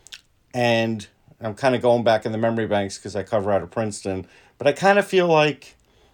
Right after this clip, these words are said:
maybe he wasn't getting that role. And Yale's not very, not a very offensive program anyhow.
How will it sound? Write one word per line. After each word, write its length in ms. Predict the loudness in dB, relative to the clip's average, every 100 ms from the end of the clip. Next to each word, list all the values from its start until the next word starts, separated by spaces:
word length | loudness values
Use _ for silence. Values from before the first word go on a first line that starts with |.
| _ _ _ _ _ 2
maybe 240 | 2 2
he 160 | -2 0
wasn't 600 | 2 2 0 -6 -10 -20 _ _ _ _ _ 2
getting 280 | 4 4
that 180 | 2 2
role. 200 | 2 2
And 100 | 2
Yale's 280 | 4 2 4
not 160 | 2 4
very, 360 | 4 4 0 -6 _ _ _ _ -4
not 240 | 2 4
a 40 | 4
very 260 | 4 6
offensive 500 | 4 4 -2 -2 -6
program 460 | 0 0 2 -2 -2
anyhow. 460 | -4 -6 -6 -10